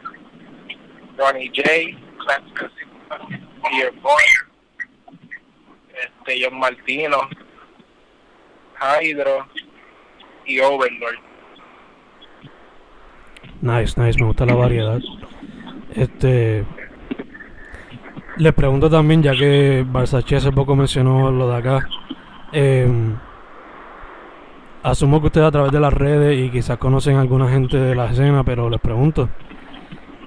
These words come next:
Speaker 2: ¿cómo ustedes ven la escena ahora mismo en referencia al trap, al hip hop, al reggaetón de la isla? ¿Y quiénes son algunos de los artistas con los cuales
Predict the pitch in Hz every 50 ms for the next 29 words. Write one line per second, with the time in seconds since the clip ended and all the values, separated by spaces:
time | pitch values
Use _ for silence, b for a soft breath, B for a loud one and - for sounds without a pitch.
0 | - - - 143 147 156 - 160 156 160 151 156 156 156 156 143 - 156 151 151
1 | 151 151 147 143 143 147 160 143 143 143 143 143 143 143 147 151 147 143 139 139
2 | 139 135 151 - - 143 131 - - 139 127 - 131 123 123 120 - - 143 135
3 | 135 131 131 123 120 120 - 135 135 139 - - - - - - - - _ -
4 | - - - - - 131 120 120 120 113 110 117 131 127 123 - 131 131 131 127
5 | 123 117 120 120 117 117 113 127 131 135 135 135 135 - - - - - - -
6 | - - - - 131 120 120 117 127 139 147 143 131 120 113 113 - - - -
7 | - - - - - - - - - - - - - - - - - - 143 143
8 | 139 135 135 131 127 127 123 123 123 120 120 117 - - - - - - - -
9 | - 135 139 143 - 165 156 151 147 156 151 156 151 147 143 156 143 170 160 -
10 | 151 143 139 135 - 147 139 139 131 143